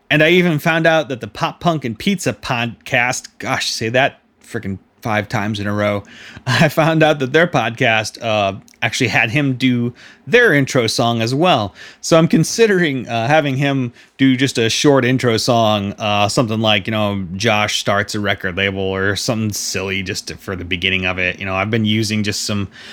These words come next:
some track I bought a while ago that, you know, you have to worry about, uh, using licensing, uh, when you're doing podcast stuff. A lot, there's a lot of free YouTube stuff, but it's either corny or it doesn't really fit what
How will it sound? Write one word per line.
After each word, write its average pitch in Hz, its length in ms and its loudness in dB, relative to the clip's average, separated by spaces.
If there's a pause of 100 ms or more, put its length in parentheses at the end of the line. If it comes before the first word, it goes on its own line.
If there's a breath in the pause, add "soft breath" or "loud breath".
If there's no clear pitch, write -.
(120 loud breath)
some - 160 0
track 131 380 2
I 123 100 0
bought 110 280 -2
a 104 60 -4
while 98 360 -2
ago 98 600 -2
that, 92 260 -2
you 95 80 -6
know, 92 200 -6 (600)
you 110 60 2
have 107 100 0
to 104 80 -6
worry 107 300 -2
about, 98 360 0 (520 loud breath)
uh, 98 380 0
using 107 420 -2
licensing, 135 680 2 (200)
uh, 101 360 0
when 110 160 -4
you're 113 100 0
doing 113 180 0
podcast 131 400 -2
stuff. - 500 -4 (180)
A 107 80 -12
lot, 135 200 4
there's 139 160 4
a 147 40 0
lot 143 140 2
of 131 80 -2
free 143 240 -2
YouTube 135 380 2
stuff, 120 400 0
but 113 120 -2
it's 110 140 -2
either 127 240 2
corny 123 540 2
or 113 160 0
it 107 40 -4
doesn't 101 220 -4
really 98 180 -4
fit - 380 -2
what 95 220 -8